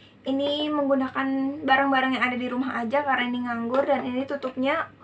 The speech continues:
udah disolder, dibolongin. Kenapa ini garis gini? Karena patah, keinjek, terus gua lem lagi.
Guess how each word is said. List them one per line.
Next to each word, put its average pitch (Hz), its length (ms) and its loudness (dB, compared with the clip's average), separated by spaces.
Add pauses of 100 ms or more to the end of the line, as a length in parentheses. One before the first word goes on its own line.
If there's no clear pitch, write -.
(460)
udah 285 320 2
disolder, 277 640 4
dibolongin. 269 640 2 (480)
Kenapa 285 400 6
ini 285 240 0
garis 269 320 6
gini? 277 160 0
Karena 311 320 2
patah, 302 400 6 (800)
keinjek, 277 580 2 (220)
terus 269 240 -6
gua 269 160 8
lem 254 160 4
lagi. 269 400 4